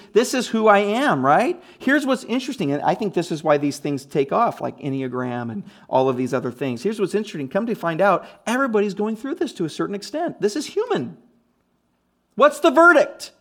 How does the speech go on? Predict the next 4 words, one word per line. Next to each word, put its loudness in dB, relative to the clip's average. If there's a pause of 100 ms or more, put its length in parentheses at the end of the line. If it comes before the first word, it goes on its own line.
(220)
Who 8
am 4
I? 4 (2000)
Right? 2